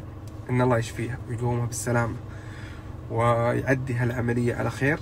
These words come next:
لا تنسوها من دعواتكم، فادعوا لها في كل وقت،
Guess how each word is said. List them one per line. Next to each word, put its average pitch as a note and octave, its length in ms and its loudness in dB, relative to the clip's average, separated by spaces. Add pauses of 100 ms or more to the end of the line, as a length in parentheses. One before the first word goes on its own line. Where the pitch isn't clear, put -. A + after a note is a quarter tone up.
(3750)
لا C#3 140 10
تنسوها B2+ 360 2
من A2 140 -4
دعواتكم، - 440 -8
فادعوا B2+ 800 6
لها A#2 240 4
في A2+ 120 -2
كل A#2 240 -4
وقت، - 400 -6